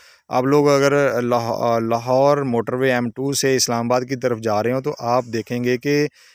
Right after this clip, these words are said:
अ, बिंडी बट्टियाँ की तरफ जो है, अ, वहाँ पे निशात मिल के जो ओनर है मियाँ मंशा साहब, उन्होंने कुछ लैंड ली थी जो कि रेत ली थी दरिया के ऊपर, ठीक है। तो उन्होंने वो वहाँ पे, अ, जो ज़-, अ, ज़रात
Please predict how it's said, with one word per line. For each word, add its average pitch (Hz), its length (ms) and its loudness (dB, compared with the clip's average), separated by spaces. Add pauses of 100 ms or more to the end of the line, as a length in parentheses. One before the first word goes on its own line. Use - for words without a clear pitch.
(160)
अ, 120 60 -8 (340)
बिंडी 117 520 -4
बट्टियाँ 123 440 -2
की 143 100 -4
तरफ 123 220 -2
जो 113 200 0
है, 127 280 4 (400)
अ, 113 320 2
वहाँ 127 360 2
पे 131 360 0
निशात 120 640 2
मिल 120 220 -4
के 123 140 -4
जो 117 220 0
ओनर 113 320 -2
है 123 80 2
मियाँ 113 260 -2
मंशा 110 280 -4
साहब, 127 240 -2
उन्होंने 127 400 0
कुछ - 300 -6
लैंड 120 300 0
ली 117 160 0
थी 139 160 -4
जो 127 160 0
कि 127 120 0
रेत 113 300 0
ली 120 120 0
थी 123 120 -6
दरिया 107 280 2
के 110 140 -4
ऊपर, 101 220 -6 (460)
ठीक 117 180 -4
है। 143 100 0 (420)
तो 147 420 0
उन्होंने 160 220 2
वो 160 300 6
वहाँ 139 300 4
पे, 151 420 2
अ, 127 580 2
जो 127 400 0
ज़-, 104 260 -10
अ, 117 220 0
ज़रात 107 480 2